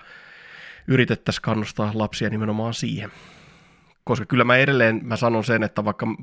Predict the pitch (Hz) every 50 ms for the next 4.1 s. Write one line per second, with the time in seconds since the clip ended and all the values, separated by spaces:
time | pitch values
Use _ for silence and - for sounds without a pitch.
0 | 135 123 110 - - 113 110 - - 135 - _ - 120 107 101 104 120 113 107
1 | 127 - - 110 104 98 98 107 - - 104 98 - - - - - - 110 101
2 | - 107 104 - 104 98 104 107 135 110 104 104 101 - 123 - - 113 117 127
3 | 123 110 107 104 104 - 104 107 - - 110 110 104 92 107 - - - 107 104
4 | 98 87